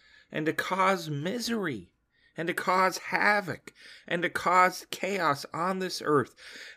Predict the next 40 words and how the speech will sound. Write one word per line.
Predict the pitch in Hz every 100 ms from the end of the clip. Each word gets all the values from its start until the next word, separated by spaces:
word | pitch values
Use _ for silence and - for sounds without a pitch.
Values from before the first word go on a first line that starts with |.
| _
before | - 160 - 226 226 185 147 135 139 135 -
they | 117 143
are | 131
thrown | - - 151 156 165 175 165
into | 131 107
the | 101
lake | 98 131 156 -
of | 101
fire | - - 120 131 139 131
at | 104 -
the | 98
end | 104 113
of | 107
days. | 101 95 - - - -
And | 175 185
they | 226
know | 247 233 240 349 349
that | 185 170
that's | 196 202 220 -
their | 208 208 -
end. | 226 339 320 147 - _ _ _ _ _ _ _ _ _ _ _ _ _ _
Remember | 151 170 214 214
when | 202
they | 190
met | 185 180
Jesus, | 135 175 202 233 214
they | 156
said, | - 139
"Has | 117 107 104
the | 104
time | - 107 110
come? | - 143 190
Our | 165 127
time | 120 123
hasn't | 143 156 175
come | 170 196 302
yet." | 214 135 - _ _ _ _ _ _ -
Remember | 127 165 190
that? | 196 208 254 196
They, | 214 196